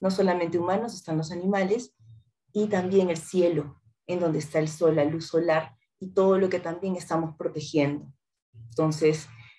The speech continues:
nosotros queremos darle este mensaje, todos siempre vamos a tener un papel,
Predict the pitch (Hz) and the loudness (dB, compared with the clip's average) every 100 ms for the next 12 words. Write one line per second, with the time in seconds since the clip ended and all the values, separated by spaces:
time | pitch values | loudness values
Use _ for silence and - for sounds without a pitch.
0 | _ _ - 165 160 160 185 185 170 165 | _ _ -6 -4 0 0 0 4 4 4
1 | 175 185 180 170 175 185 175 160 175 185 | 2 2 2 2 0 -2 -2 -2 -2 -2
2 | 185 156 - 196 196 190 190 190 180 190 | -2 -4 2 4 4 2 0 0 0 -4
3 | 190 175 165 170 180 165 - 196 190 | -8 -6 -4 -6 -4 -6 0 2 2